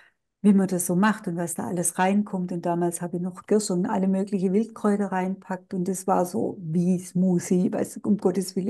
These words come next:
ist das und wie kann man sowas zu sich nehmen? Hab dann selber jahrelang Smoothies getrunken, so mit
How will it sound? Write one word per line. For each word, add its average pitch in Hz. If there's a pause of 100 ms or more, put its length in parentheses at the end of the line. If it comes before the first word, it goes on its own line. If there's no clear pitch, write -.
ist -
das 196
und 190
wie 190
kann 185
man 180
sowas 170
zu 214
sich 220
nehmen? 208 (460)
Hab 190
dann 185
selber 185
jahrelang 190
Smoothies 214
getrunken, 220
so 190
mit -